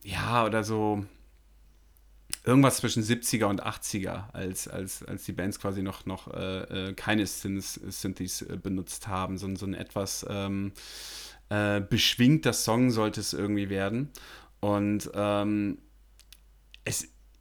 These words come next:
ist, wie viele Songs, ist es auch wieder so, so, so ein misanthropisches Ding geworden einfach.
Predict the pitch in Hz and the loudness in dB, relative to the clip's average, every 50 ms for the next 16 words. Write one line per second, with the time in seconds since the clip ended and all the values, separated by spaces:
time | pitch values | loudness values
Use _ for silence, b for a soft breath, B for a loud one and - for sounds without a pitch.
0 | _ - - - 143 160 156 - - - - - - - - - _ - - 117 | _ -8 6 8 8 8 8 6 4 2 0 -4 -12 -20 -20 -20 _ -16 -10 -6
1 | 110 107 123 131 127 - - 180 170 165 147 - - 139 131 127 127 123 101 113 | 0 2 2 2 2 2 0 4 6 6 4 6 4 4 4 4 4 2 0 -2
2 | 113 113 107 113 101 104 107 104 107 101 104 98 95 101 104 95 95 104 101 101 | -2 -2 0 0 2 2 2 0 0 0 0 0 0 -2 -2 -2 -2 0 0 2
3 | 95 92 92 73 - 80 107 107 101 110 104 101 - - 113 104 - 101 - - | 2 2 0 0 -2 -2 -2 0 2 2 2 0 0 -2 -2 -2 0 -2 -2 -2
4 | - - - - 95 90 95 104 98 82 82 - - - - - - - 73 80 | -4 -6 -8 -6 -4 -2 0 0 0 -2 -2 -6 -8 -8 -8 -10 -10 -12 -14 -14
5 | - - 87 87 - - - | -12 -10 -10 -10 -10 -12 -14